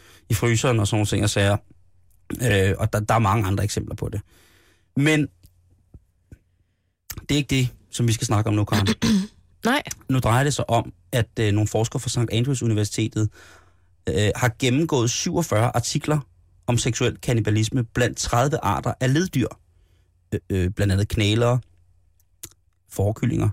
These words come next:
Speaker 1: ham der den lille, der synger i,
Speaker 2: Mm.
Speaker 1: øh, i, hvad hedder det, i Disneys juleshow, og edderkopper, øh, edderkoppearterne tarantel og den sorte enke. Og artikler, det er ikke bare sådan en lille artikel, som er kommet i, hvad hedder det, en, en avis. Det er artikler, som er blevet,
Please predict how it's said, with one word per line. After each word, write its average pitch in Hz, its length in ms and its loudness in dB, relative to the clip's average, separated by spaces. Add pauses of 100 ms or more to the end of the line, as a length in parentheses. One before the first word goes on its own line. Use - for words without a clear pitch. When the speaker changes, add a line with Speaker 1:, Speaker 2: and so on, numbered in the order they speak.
(160)
Speaker 1:
ham 107 140 -2
der 104 100 0
den 104 140 0
lille, 104 100 0
der 110 60 0
synger 113 420 0
i, 107 220 0
Speaker 2:
Mm. 240 180 2
Speaker 1:
øh, 101 280 0 (240)
i, 110 140 -4
hvad 104 120 2
hedder 104 180 2
det, 104 100 -4
i 104 40 -2
Disneys 117 300 0
juleshow, 120 420 0 (480)
og 120 160 2
edderkopper, 123 500 0 (120)
øh, 113 80 0
edderkoppearterne 110 920 0
tarantel - 520 -2 (100)
og 110 100 -4
den 123 100 0
sorte 117 400 -4
enke. 196 220 0 (800)
Og 117 120 6
artikler, 151 340 0
det 127 60 -2
er 139 40 2
ikke 123 100 0
bare 110 140 4
sådan 113 120 0
en 101 60 0
lille 104 180 2
artikel, 117 360 -2
som - 160 0
er 98 40 0
kommet 101 320 2
i, - 480 -2
hvad 110 120 0
hedder 98 160 2
det, 101 200 -2
en, 104 200 -2
en 101 140 -2
avis. 139 280 0
Det 120 160 0
er 101 60 2
artikler, 135 340 -2
som 117 160 -2
er 104 60 2
blevet, 104 320 0